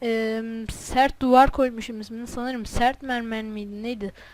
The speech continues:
Hatırlamıyorum. E, Five Seven'da o skinim var. Bu arada stickersız skinim yok,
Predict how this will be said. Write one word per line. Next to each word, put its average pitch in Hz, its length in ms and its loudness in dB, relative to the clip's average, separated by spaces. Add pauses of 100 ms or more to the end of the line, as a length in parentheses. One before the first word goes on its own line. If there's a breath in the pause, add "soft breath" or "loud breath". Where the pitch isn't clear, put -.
(100)
Hatırlamıyorum. 247 920 -2
E, 226 200 -2
Five 262 200 2
Seven'da 233 400 -2
o 226 60 2
skinim 226 400 -6
var. 240 200 -2 (280 loud breath)
Bu 277 60 8
arada 262 180 4
stickersız - 560 -4
skinim 262 400 -8
yok, 269 340 -4